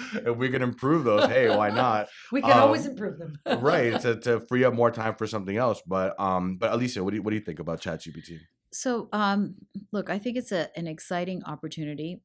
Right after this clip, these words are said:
Speaker 3: I have a lot of questions around it. I have a lot of questions about the ethics around it,
Speaker 1: Mm-hmm.
Speaker 3: um, the morality or lack thereof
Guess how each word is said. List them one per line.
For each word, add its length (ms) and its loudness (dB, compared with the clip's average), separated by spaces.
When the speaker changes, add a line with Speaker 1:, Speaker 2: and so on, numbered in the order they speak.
Speaker 3:
I 420 -6
have 200 -10
a 40 -8
lot 320 -6
of 140 -12
questions 560 -10
around 380 -8
it. 260 -8
I 80 -12
have 100 -10
a 60 -10
lot 180 -10
of 80 -16
questions 420 -12
about 280 -14
the 160 -14
ethics 420 -14
around 340 -8
it, 220 -8
Speaker 1:
Mm-hmm. 400 -12
Speaker 3:
um, 480 -8
the 280 -8
morality 640 -8
or 100 -10
lack 360 -14
thereof 440 -10